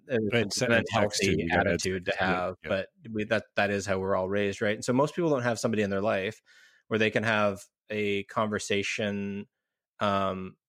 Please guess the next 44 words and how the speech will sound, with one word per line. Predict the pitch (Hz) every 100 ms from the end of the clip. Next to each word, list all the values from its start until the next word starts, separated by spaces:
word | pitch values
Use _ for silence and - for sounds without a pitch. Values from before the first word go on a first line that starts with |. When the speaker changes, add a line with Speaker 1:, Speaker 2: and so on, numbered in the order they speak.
| _
Speaker 1:
you | 113
know, | 104
an | 98
objective | 104 113 - 110 104 101 98 - _ _ _ _ _
conversation | - 113 104 - 104 - 104
about | 95 95 - _ -
money | 113 123 107 98
that | 104 104
isn't | 107 107 101 - _ -
emotionally | 107 107 107 - 101 95
charged | - 104 95 95 98 98
or, | - 101 98 -
or | 135 104
coming | - 104 101
with | 95 104
emotional | 107 107 104 95
Speaker 2:
Mm, |
Speaker 1:
baggage. | 110 139 101 -
Speaker 2:
right. | 92 92
Speaker 1:
Your, | 104 - - - -
most | 117 117
people's | - 110 98
partners, | - - 139 107 98 110 110
right? | 110 120
They're, | 117 107
they're | 104
bringing | 101 113 107 101
all | 104
sorts | - 98 -
of | 98 95
their | 107 98
own | 98
money, | 95 98 95 95 - _ _ -
A, | 139 139 127
their | 110
money | 113 117
baggage | 101 101 113
and | 120
their | 104
relationship | 98 101 98 104 92
baggage | 95 92 95 104
into | 104 98
that | 95 -
conversation. | 98 95 95 95 104 165